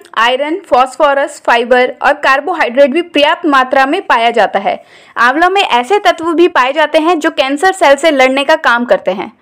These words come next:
चरक संहिता में आंवला को आयु बढ़ाने वाला, बुखार कम करने वाला, खांसी ठीक करने और कुष्ठ रोग का नाश करने वाला बताया गया है।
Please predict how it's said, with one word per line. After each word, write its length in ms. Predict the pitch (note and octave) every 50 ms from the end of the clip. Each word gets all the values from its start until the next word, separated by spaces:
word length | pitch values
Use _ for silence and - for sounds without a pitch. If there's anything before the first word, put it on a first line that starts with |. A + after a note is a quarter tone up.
| _ _ - - _ _ _ -
चरक 300 | - C#4 D4+ F4 G4+ G4
संहिता 400 | - F#4+ F4+ F4 F4 F4 F4 E4+
में 160 | F4 F#4 F4+
आंवला 420 | - - A#3 A#3+ B3 C4+ D#4 E4
को 200 | E4 E4 E4+ F4 E4 - -
आयु 260 | A#3 A#3 C4+ D#4+ F4
बढ़ाने 360 | C#4+ D4 C4+ C4 B3+ C4 C4+ C4+
वाला, 260 | C#4 C4+ C4+ D4 F4+
बुखार 400 | F4+ B3+ B3+ B3 - C#4 D4 D4
कम 260 | D4 D4 C#4+ E4 G4+
करने 320 | - E4+ D#4 C#4 C#4 C#4 C#4+
वाला, 360 | C4+ B3+ A#3 A3 A3 C4+ F4 - - - - _ _ -
खांसी 340 | - - C4+ C4+ C4 F#4 F4+
ठीक 340 | - - - E4+ F4 F4 -
करने 300 | E4 D#4 D4+ D4+ E4+ F4
और 180 | - C4+ C4+ C#4 C#4 -
कुष्ठ 280 | - D4 D4 - - D4
रोग 240 | D4+ D4+ D4 D4+ -
का 80 | E4+
नाश 340 | D#4+ C4+ B3+ B3+ D4 D4+ -
करने 260 | - D4+ C4 C4 C#4+
वाला 220 | C4+ B3+ B3+ D4 D#4+
बताया 380 | B3+ B3 A#3+ A#3+ G#3+ G#3 G#3+ G#3+
गया 200 | G3 G3 F#3 F#3
है। 180 | G3 F#3 G#3